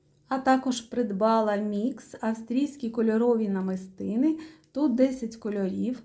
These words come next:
вони грановані, круглі, різного розміру. Е,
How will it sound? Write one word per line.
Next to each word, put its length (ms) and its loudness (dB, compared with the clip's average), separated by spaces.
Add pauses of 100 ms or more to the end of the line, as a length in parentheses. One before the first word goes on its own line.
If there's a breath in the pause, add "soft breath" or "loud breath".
(120)
вони 260 2
грановані, 760 0
круглі, 560 -2
різного 640 0
розміру. 680 0 (840 soft breath)
Е, 640 -4